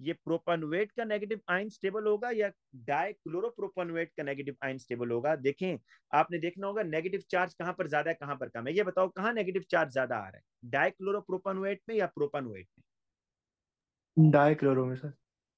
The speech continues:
Speaker 1: डाइक्लोरोप्रोपेनोएट में negative charge कम है भाई।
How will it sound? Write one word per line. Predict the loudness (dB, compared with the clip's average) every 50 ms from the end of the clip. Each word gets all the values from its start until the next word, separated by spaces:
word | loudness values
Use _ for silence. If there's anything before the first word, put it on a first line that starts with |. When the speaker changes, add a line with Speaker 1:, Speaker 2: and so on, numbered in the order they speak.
| _ _ _ _ _ _ _ _ _ _ _ _ _ _ _
Speaker 1:
डाइक्लोरोप्रोपेनोएट | -10 0 4 6 6 8 6 4 2 0 2 4 6 6 6 4 4 2 2 4 4 2 4 4 4 4 2 0 _
में | -6 -4
negative | -2 -2 -2 -4 -6 -6 0 2
charge | 4 4 4 4 0
कम | 2 2 2 2 2 -4
है | -6
भाई। | -6 -8 -10